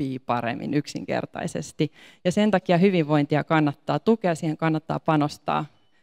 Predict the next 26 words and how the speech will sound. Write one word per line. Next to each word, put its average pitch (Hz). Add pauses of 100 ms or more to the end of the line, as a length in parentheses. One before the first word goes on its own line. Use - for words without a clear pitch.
(260)
ää, 151 (120)
niin 220
yksilö- 185
kuin 151
yhteisön 135
tasolla. - (1160)
Tästä 233
on 220
kansainvälistä 214
tutkimusta 202
jo 147
paljon, 240 (120)
eli 190
meillä 185
on, 170 (340)
on 165
pohjaa, 226 (580)
ää, 170 (280)
keskustelulle, 190
kehittämiselle. 170
Suomessa 220 (160)
positiivisen 185
pedagogiikan 170
saralta 165
on 160
tuonut 165